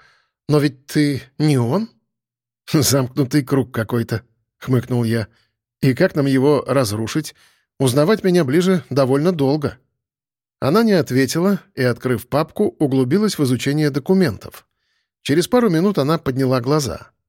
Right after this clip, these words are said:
«Ну да», кивнула Белла. «Времени у нас немного. Но иногда о том, что за человек перед тобой,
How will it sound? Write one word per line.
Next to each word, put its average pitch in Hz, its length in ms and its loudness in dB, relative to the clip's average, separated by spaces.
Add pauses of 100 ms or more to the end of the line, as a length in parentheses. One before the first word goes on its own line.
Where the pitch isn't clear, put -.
(960)
«Ну 151 360 0
да», 165 300 0 (480)
кивнула 123 420 -2
Белла. 104 440 -4 (760)
«Времени 147 560 -2
у 233 120 -2
нас 170 480 -2
немного. 123 680 -2 (600)
Но 165 200 2
иногда 185 420 2
о 190 40 0
том, 220 240 0
что 175 300 0
за 151 100 0
человек 143 460 -2
перед 208 240 -2
тобой, 202 480 0